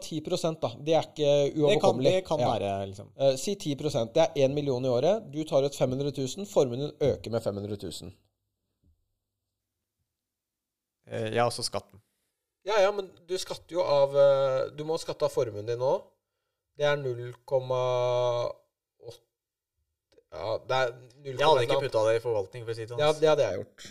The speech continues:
Speaker 2: Ja.
Speaker 1: Det hadde jeg gjort.
Speaker 2: Jeg hadde ikke stort, eh, det er ikke så mye penger at jeg kan, eh, overlate alt det til noen andre.
Speaker 1: Nei, det, det skjønner jeg, men, men
Speaker 2: Så er det
Speaker 1: men
Speaker 2: noe med å ha kontroll selv, ass.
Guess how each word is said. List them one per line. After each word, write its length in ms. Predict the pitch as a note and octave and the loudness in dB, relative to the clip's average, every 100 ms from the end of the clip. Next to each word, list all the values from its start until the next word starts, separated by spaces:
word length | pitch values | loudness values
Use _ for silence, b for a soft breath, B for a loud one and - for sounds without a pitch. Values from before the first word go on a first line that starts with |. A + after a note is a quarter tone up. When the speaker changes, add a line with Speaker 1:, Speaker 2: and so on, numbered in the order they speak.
| - _ | -20 _
Speaker 2:
Ja. 120 | G#2 A2 _ _ _ _ _ _ | -20 _ _ _ _ _ _ _
Speaker 1:
Det 80 | D2+ | -8
hadde 140 | D2+ D#2+ | -6 -6
jeg 80 | |
gjort. 200 | - - _ _ _ _ - | -8 -16 _ _ _ _ -12
Speaker 2:
Jeg 80 | G#2+ | -8
hadde 160 | G2+ | -8
ikke 120 | - - | -10 -16
stort, 300 | A2+ _ - | -18 _ -8
eh, 840 | G1+ G1+ - - - - - G#2+ | -8 -6 -8 -10 -12 -12 -8 -4
det 80 | A2 | -2
er 80 | - | -2
ikke 160 | - | -4
så 140 | - G#2 | -6 -6
mye 140 | G2+ G2 | -8 -8
penger 280 | G#2 G2 | -10 -8
at 100 | G2 | -8
jeg 120 | G2+ G2 | -8 -8
kan, 180 | G2+ G2 | -12 -14
eh, 680 | G2 G2 G2 G#2 G#2 G#2 G#2 G#2+ G#2 _ _ A2 | -14 -14 -12 -12 -14 -14 -16 -18 -20 _ _ -10
overlate 460 | F#2+ F#2 F2+ G2+ | -8 -10 -12 -14
alt 160 | F#2+ F#2 | -14 -14
det 220 | G2 F#2+ | -16 -16
til 120 | - G2+ | -18 -20
noen 180 | G2 | _
andre. 180 | G2+ G2+ _ _ _ - | -20 _ _ _ _ -4
Speaker 1:
Nei, 140 | A#3+ | -2
det, 140 | G#3 G#3 | -2 -2
det 100 | B3 | 0
skjønner 240 | B3+ F#3 G3 | 2 0 0
jeg, 100 | G3+ | 0
men, 140 | G#3 | -2
men 160 | G#3 G3+ | -2 -4
Speaker 2:
Så 80 | D#3 | -4
er 160 | C#3 B2+ | 0 0
det 80 | C3 | 0
Speaker 1:
men 0 | |
Speaker 2:
noe 100 | B2+ | -4
med 140 | B2 | -6
å 40 | |
ha 60 | A#2 | -8
kontroll 340 | A#2 G2+ F#2+ F#2+ | -12 -14 -14 -10
selv, 200 | G2+ A#2 | -10 -12
ass. 220 | - | -16